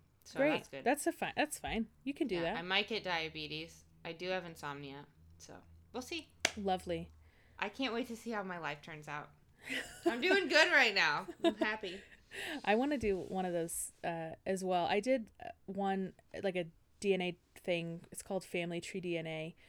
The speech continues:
Speaker 2: A couple years, like, five or six years ago, and it wasn't as extensive as a breakdown as twenty-three and me or Ancestry, but I think I wanna do an Ancestry one.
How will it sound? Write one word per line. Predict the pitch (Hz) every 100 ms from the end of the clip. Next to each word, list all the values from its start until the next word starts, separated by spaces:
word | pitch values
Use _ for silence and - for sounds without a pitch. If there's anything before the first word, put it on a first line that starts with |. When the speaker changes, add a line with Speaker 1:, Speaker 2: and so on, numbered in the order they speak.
| - - - _
Speaker 2:
A |
couple | - 233 202
years, | 175 180 -
like, | 180
five | - 185
or | 180
six | - -
years | 165 175
ago, | 151 135 139
and | -
it | -
wasn't | 226 285 285
as | 226
extensive | - - 175 175 170
as | 160
a | 165
breakdown | 143 139 - 139 113
as | - - -
twenty-three | - 190 190 180
and | 170
me | 160
or | 147
Ancestry, | 139 139 - - - 165
but | 160
I |
think | 165 220 262
I |
wanna | 254 214 180
do | 156
an | 110
Ancestry | 135 - - - 143
one. | 131 160